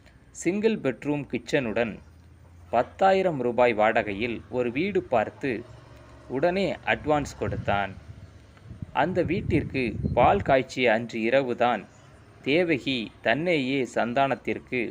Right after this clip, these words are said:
படையல் செய்தாள். தற்போது சந்தானம் தினமும் ஆபீஸ் விட்டு திரும்பும்போது சில மணி நேரங்கள் தன் பெற்றோருடன் இருந்துவிட்டு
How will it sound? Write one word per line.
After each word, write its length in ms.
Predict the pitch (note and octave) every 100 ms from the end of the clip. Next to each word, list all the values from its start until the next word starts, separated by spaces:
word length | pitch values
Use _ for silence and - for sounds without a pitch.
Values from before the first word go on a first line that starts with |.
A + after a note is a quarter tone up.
| -
படையல் 440 | A#2+ A2 C3 B2+
செய்தாள். 520 | - F#2+ F#2+ F#2+ F#2+ F#2+ - - - - - - - - - -
தற்போது 560 | C3+ - C#3+ D3 D3+ D#3+ - -
சந்தானம் 640 | - B2 E3+ E3+ C3 C3+ G#2+ -
தினமும் 520 | C3+ E3 F#3 F#3+ C3
ஆபீஸ் 420 | A#2+ D#3 D#3 D3+ -
விட்டு 320 | G#2 - D#3 G2 - - - - - -
திரும்பும்போது 720 | - E3+ G#3 G3 B2+ A#2 A2+ D3+ A#2+
சில 300 | - - E3
மணி 240 | F3+ E3 C#3+
நேரங்கள் 500 | B2 B2+ A#2+ C3+ B2 -
தன் 200 | A#2 A2
பெற்றோருடன் 640 | B2+ B2 - F3 C#3+ C#3+ A#2
இருந்துவிட்டு 680 | A2+ C3 A#2+ G#2 G2+ -